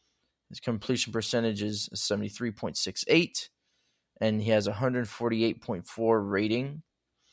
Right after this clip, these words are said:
Uh, fourth downs between one and three yards, uh, I think he's, uh, zero percent,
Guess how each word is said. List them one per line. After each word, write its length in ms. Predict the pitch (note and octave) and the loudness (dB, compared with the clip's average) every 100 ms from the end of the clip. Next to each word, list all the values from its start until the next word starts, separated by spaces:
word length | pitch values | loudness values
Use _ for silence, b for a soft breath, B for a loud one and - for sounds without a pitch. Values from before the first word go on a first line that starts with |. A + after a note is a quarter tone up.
| b b b b _ - | b b b b _ 4
Uh, 300 | A2 G#2+ G#2 | 8 8 6
fourth 360 | - C#3 C3 | 2 2 4
downs 300 | C#3 C3 B2+ | 8 8 8
between 440 | A2 G#2+ B2+ A#2 A2+ | 2 -4 -2 0 4
one 120 | B2 | 4
and 140 | A#2+ A2+ | 4 0
three 200 | C3+ C3 | 0 6
yards, 720 | C3 B2+ B2+ C3 B2 - - _ _ _ _ _ - | 10 10 10 6 -2 -6 -8 _ _ _ _ _ 0
uh, 480 | G#2+ G#2+ G#2+ G#2 - - - A2+ _ _ _ _ - | 4 6 4 2 0 -12 -20 -20 _ _ _ _ -10
I 60 | A2 | -6
think 180 | A#2+ C3+ | -4 -2
he's, 160 | G#2+ G#2 G#2+ G#2 F2+ - - - - - - - - - - A#2 | -4 -4 -6 -6 -8 -10 -14 -16 -16 -14 -14 -12 -12 -14 -10 0
uh, 680 | A#2 A2+ A2+ A2 A2 A2 A2 - | 4 6 8 8 6 4 2 -4
zero 300 | G#2+ A#2+ E3+ | -2 4 4
percent, 440 | D#3 A#2+ B2 A#2 | 4 -2 2 2